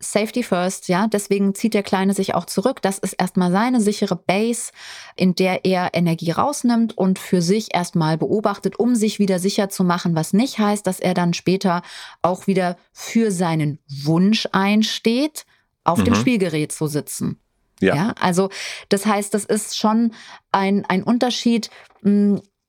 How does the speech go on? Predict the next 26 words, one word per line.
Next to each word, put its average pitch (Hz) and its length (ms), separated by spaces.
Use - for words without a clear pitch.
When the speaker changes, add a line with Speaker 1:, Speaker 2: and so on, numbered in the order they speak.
Speaker 1:
ob 196 220
ich 214 160
jetzt 208 240
gerade 190 280
über 190 260
mein 175 180
emotionales 185 580
Grundbedürfnis 220 760
spreche 214 440
oder 202 260
ob 190 80
ich - 160
einen 180 260
Wunsch 226 340
habe, 196 300
der 185 240
dann 180 280
zum 185 180
Beispiel 190 480
Autonomie 170 640
ist 226 160
ja 127 120
auch 170 140
ein, 226 320
ein 208 140
Grundbedürfnis 226 840